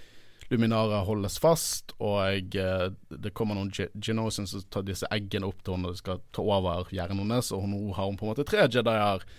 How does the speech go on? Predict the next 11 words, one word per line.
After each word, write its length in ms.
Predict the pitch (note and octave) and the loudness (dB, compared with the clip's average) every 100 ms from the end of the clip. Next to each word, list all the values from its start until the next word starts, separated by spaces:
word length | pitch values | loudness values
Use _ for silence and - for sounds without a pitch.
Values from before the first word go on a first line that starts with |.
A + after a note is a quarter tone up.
| - - - | -16 -10 0
Eh, 120 | B2+ | 2
og 160 | D3+ | 6
ironisk 420 | D#3 F#3+ F3+ A#2 C#3+ | 6 6 4 4 2
nok, 200 | A#2 - | 0 2
i 40 | |
alle 240 | C3+ D3+ | 4 4
sånne 240 | D#3+ B2+ B2+ | 2 0 0
type 260 | - A2+ - | -2 -4 -2
skrekkfilmer, 640 | G#2+ A2 - - G2+ F#2 F#2 | 0 0 -2 0 0 2 0
sånn 200 | G2 - | -2 -4
type 340 | G2 - G2 | -6 0 0